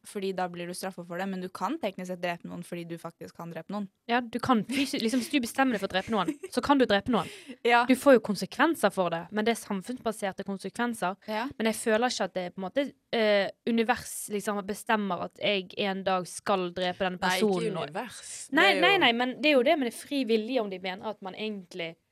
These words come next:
Speaker 2: ehm, hvis det er snakk om en høyere fri vilje, som at liksom alt er forutbestemt. Det er jo noe annet. Liksom, jeg føler ikke at det er forutbestemt at jeg en dag skal, eh, bli forelder,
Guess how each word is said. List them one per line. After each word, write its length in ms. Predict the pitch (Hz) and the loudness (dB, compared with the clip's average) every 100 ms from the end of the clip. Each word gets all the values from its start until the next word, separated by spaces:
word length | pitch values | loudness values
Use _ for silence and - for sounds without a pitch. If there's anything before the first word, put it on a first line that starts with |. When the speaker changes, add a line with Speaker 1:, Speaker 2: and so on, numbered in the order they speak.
| _ _ _ - | _ _ _ -6
Speaker 2:
ehm, 300 | 202 190 185 - | -4 -4 -6 -8
hvis 140 | 214 220 | -8 -6
det 40 | |
er 100 | 214 | -4
snakk 240 | - 262 - | -2 -2 -4
om 160 | 190 175 | -8 -8
en 80 | 208 | -10
høyere 540 | - 214 196 262 233 | -8 -6 0 2 2
fri 300 | - - 226 | -2 -6 -6
vilje, 480 | 196 180 202 214 180 | -4 -4 -4 -4 -4
som 180 | - 190 | -8 -10
at 100 | 185 196 | -10 -10
liksom 180 | 190 - | -8 -2
alt 200 | 220 214 | -2 -4
er 60 | |
forutbestemt. 960 | - 247 226 175 - 170 - 165 - - _ _ _ _ _ | -4 0 0 -2 -10 -12 -10 -10 -12 -20 _ _ _ _ _
Det 80 | 233 | 0
er 120 | 202 226 | 2 4
jo 80 | 214 | 4
noe 140 | 202 | 0
annet. 240 | 180 190 202 | 0 -2 -2
Liksom, 180 | 190 214 | -4 -2
jeg 100 | 208 | -4
føler 300 | - 196 202 | -2 0 0
ikke 100 | 208 | -2
at 60 | 220 | -4
det 120 | 196 | -4
er 60 | |
forutbestemt 680 | - 240 185 - 180 196 185 180 | -2 -2 -4 -6 -10 -8 -8 -10
at 100 | - | -4
jeg 240 | 196 185 - | -2 -2 -4
en 280 | 202 185 175 | -6 -6 -4
dag 380 | 190 185 175 175 _ _ _ _ - | 0 2 0 -6 _ _ _ _ -18
skal, 460 | - - 190 175 170 _ _ _ | -8 -2 0 -2 -6 _ _ _
eh, 480 | 202 185 175 170 180 - - - - | -8 -6 -6 -6 -10 -14 -18 -20 -8
bli 140 | - 214 | -2 -2
forelder, 460 | 226 269 247 175 | 6 8 8 4